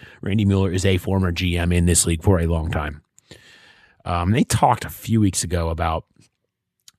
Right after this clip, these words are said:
uh, what it's like calling the <laughs> Bengals for a trade. <laughs> And then it's just basically a non-starter every time, and nobody understands. And it, it's, it makes it impossible. You don't even b-, bother picking up the phone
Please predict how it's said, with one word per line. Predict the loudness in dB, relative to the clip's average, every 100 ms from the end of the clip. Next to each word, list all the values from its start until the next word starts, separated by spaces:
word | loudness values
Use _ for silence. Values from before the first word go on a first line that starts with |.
| _ _ _ _ 0
uh, | 2 4 2 -2 -6 _
what | -2 0
it's | 0
like | 0 -2
calling | 0 2 2
the |
<laughs> | 2
Bengals | 2 4 4 2
for | 4
a | 4
trade. | 4 4 4 2 -2 -4
<laughs> | _ -10 -8 -8 -8 -6 -8 -4 -6 -2 -2 0 0 2 2 2 2 0 -2 2
And | 6 6
then | 6
it's | 4
just | 2
basically | 4 4 6 6
a |
non-starter | 6 4 6 6 6
every | 4 4
time, | 4 4
and | 4
nobody | 6 8 8
understands. | 6 4 2 2 6
And | 6
it, |
it's, | 6 4 4 2
it | 0 2
makes | 4 6 6
it |
impossible. | 4 4 2 2 4
You |
don't | 6 8
even | 6 4
b-, | 4
bother | 4 6
picking | 4 2
up | 0
the | 2
phone | 2 2